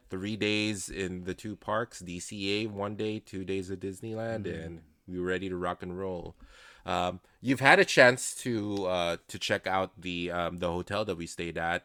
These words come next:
Speaker 1: uh, the Grand
Speaker 2: Yeah, dude, it's
Speaker 1: Californian.
Speaker 2: nice.
Speaker 1: Talking
Speaker 2: Mm-hmm.
Speaker 1: about, uh, you know, dropping bank. Disney
Speaker 2: Mm-hmm.
Speaker 1: definitely doesn't hesitate to,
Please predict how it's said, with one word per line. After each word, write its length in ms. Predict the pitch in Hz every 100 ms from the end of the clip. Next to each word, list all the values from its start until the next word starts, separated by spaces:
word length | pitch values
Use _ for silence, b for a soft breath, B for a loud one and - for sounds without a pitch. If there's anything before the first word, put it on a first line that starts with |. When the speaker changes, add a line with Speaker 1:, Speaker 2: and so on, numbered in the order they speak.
| -
Speaker 1:
uh, 220 | 82 80
the 100 | 80
Grand 240 | 87 82 87
Speaker 2:
Yeah, 120 | 87
dude, 60 | 87
it's 80 |
Speaker 1:
Californian. 560 | 101 90 87 90 87 98
Speaker 2:
nice. 420 | 101 90 - - _ _ _ _ -
Speaker 1:
Talking 260 | 98 107
Speaker 2:
Mm-hmm. 100 | 95
Speaker 1:
about, 220 | 90 85
uh, 340 | 85 85 85 85 -
you 80 | 92
know, 260 | 90 90 95 _ _ _ _ _ _
dropping 420 | - 104 98 92 82
bank. 480 | 92 101 90 - - _ _ _ _ 92
Disney 360 | 101 101 101 110
Speaker 2:
Mm-hmm. 100 | 110
Speaker 1:
definitely 560 | 120 113 110 98 98
doesn't 340 | 87 98 87 87
hesitate 720 | 101 104 95 - 90 85 -
to, 240 | 92 87